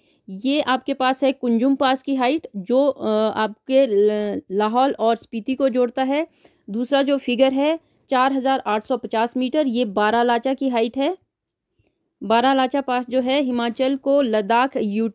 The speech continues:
यूनियन टेरिटरी से जोड़ता है। देखिए, अगर दो हज़ार उन्नीस से पहले की बात की जाए तो बारालाचा जो है वो सीधे तौर पर हिमाचल प्रदेश और जम्मू कश्मीर को जोड़ता था, लेकिन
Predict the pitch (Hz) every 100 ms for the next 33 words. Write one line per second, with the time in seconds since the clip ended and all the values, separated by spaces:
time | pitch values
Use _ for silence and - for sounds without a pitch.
0 | - 226 233 240 277 269 240 233 254 262
1 | 262 233 220 214 262 277 226 294 226 226
2 | 254 285 - _ - 202 247 247 262 233
3 | 240 254 277 226 226 240 277 294 226 202
4 | - 214 196 190 240 - _ _ - 247
5 | 214 240 254 269 254 233 262 269 254 240
6 | 247 269 254 - 247 262 277 240 226 -
7 | 254 277 233 220 220 220 262 269 226 214
8 | 240 269 - 233 220 240 247 262 220 226
9 | 233 247 233 208 190 196 185 190 208 214
10 | 294 320